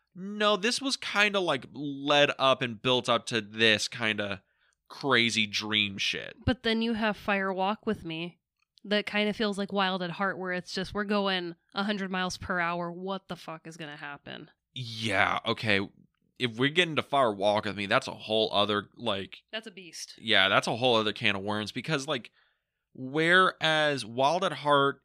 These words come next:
Speaker 1: is, like, a self-contained thing where, for the most part, it's pretty coherent. For the most part, everything ju-, it works like a normal, like, narrative movie that has some, like,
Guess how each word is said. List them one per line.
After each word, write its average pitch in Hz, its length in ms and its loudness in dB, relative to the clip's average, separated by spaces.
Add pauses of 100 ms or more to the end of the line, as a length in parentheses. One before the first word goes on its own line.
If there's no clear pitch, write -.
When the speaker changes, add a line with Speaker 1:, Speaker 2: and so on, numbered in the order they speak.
Speaker 1:
is, 139 200 -6
like, 131 140 0
a 117 80 0
self-contained 127 1000 -2
thing 139 320 -4
where, 120 340 2 (460)
for 254 120 -2
the 392 100 2
most 240 360 2
part, 196 220 4
it's - 100 -6
pretty 165 300 2
coherent. 101 440 -2
For 165 100 -6
the 175 60 -4
most 208 220 2
part, 185 140 0
everything 147 360 0
ju-, 131 160 0
it 143 160 2
works 139 240 2
like 120 120 0
a 120 40 -4
normal, 110 420 0
like, 85 260 -6
narrative 113 400 6
movie 107 360 0
that 104 160 -2
has 107 180 0
some, 110 220 -6
like, 101 340 -10